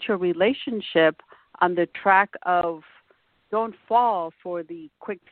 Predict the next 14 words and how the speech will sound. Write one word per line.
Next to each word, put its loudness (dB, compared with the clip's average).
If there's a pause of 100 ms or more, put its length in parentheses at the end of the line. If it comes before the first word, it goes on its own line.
fix -2
somewhere -2
else, -4 (1080)
but 4
work 0
it -4
out -4 (1040)
and 0
make 2
it 0 (100)
fun. -4 (640)
Carolyn -6
always -4
says, -4